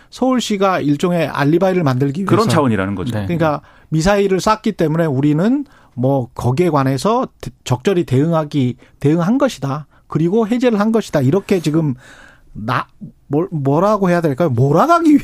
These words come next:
Speaker 1: 위해서,
Speaker 3: 그러니까
Speaker 1: 여론전을 하기 위해서 그렇게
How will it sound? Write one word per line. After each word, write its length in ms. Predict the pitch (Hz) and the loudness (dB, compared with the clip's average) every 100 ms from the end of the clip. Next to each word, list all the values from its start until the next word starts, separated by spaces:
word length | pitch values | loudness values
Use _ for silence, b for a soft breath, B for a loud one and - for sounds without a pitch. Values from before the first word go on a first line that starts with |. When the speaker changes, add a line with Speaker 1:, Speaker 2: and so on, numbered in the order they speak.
| - | 2
Speaker 1:
위해서, 340 | 185 - 127 | 0 0 -2
Speaker 3:
그러니까 280 | - - - 139 | -2 -14 -8 2
Speaker 1:
여론전을 560 | 165 180 330 330 330 277 | 4 4 2 4 4 4
하기 220 | 233 226 | 4 4
위해서 220 | 208 190 | 2 2
그렇게 400 | 160 170 - 160 | 0 0 0 -2